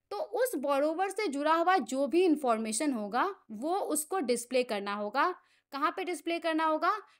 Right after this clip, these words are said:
तो जो भी इन्फॉर्मेशन है, वो रेगुलेटेड एंटिटी को अपलोड करना होगा वेबसाइट पे।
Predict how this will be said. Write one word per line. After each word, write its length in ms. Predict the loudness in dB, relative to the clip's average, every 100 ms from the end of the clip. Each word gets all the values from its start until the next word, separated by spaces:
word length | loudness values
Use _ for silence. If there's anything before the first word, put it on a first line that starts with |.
| -10
तो 60 |
जो 240 | -6 -2 -2
भी 100 | 0
इन्फॉर्मेशन 720 | 0 0 2 2 0 0 0
है, 160 | 2 0
वो 380 | 0 0 0 0
रेगुलेटेड 680 | 0 -2 -2 -2 -2 -2
एंटिटी 440 | -2 -2 -4 -4 -4
को 120 | 0
अपलोड 420 | -2 0 -2 -2
करना 300 | -2 -4 -4
होगा 440 | -4 -2 -2 -2 -4 _
वेबसाइट 540 | -6 -6 -4 -6 -6 -10
पे। 180 | -14